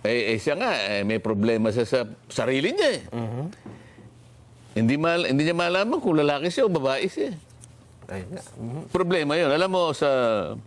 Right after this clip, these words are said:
Speaker 1: sa psychology,
Speaker 2: Mhm.
Speaker 1: ang tawag doon yung cognitive dissonance. No?
Speaker 2: Mhm.
Speaker 1: Marami tayong masasabing doktrina eh.
Speaker 2: Oo.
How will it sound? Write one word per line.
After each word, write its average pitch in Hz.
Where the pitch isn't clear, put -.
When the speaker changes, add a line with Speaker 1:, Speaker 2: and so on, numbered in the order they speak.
Speaker 1:
sa -
psychology, 113
Speaker 2:
Mhm. 92
Speaker 1:
ang 123
tawag 143
doon 139
yung 110
cognitive 139
dissonance. 98
No? -
Speaker 2:
Mhm. 113
Speaker 1:
Marami 226
tayong 220
masasabing 139
doktrina 113
eh. -
Speaker 2:
Oo. 85